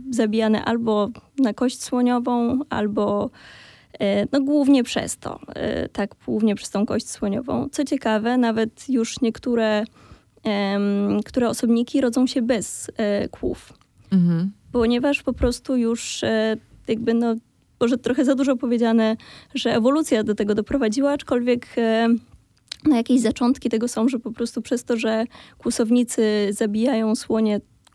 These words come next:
Speaker 1: głównie przez te kły i potrafią nawet po prostu odciąć kły i zostawić zwierzę,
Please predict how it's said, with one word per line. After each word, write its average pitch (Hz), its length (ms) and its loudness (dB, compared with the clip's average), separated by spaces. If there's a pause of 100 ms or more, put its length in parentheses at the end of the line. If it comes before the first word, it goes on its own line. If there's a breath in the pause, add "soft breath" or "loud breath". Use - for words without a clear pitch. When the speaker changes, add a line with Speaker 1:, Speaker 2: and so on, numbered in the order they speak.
Speaker 1:
głównie 277 340 2
przez 233 220 -4 (220)
te 285 100 -6
kły 226 300 0
i - 200 -4
potrafią - 400 -6
nawet - 320 -8
po - 160 -20
prostu - 260 -2
odciąć - 640 -2
kły 247 320 0
i 233 360 0
zostawić 220 480 -2
zwierzę, 208 420 -2